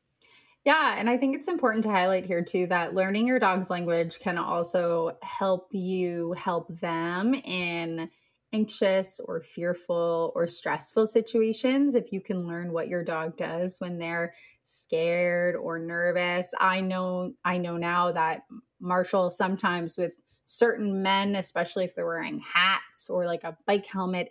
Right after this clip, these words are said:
and a mask, and if they're particularly tall, he'll, like, get low and really tense.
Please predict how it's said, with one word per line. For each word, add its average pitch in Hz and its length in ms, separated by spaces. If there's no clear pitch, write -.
and 185 240
a 165 100
mask, 190 680
and 165 140
if 160 140
they're - 300
particularly 185 840
tall, 196 680
he'll, 208 280
like, 175 240
get 165 260
low 180 680
and 165 220
really 190 580
tense. - 960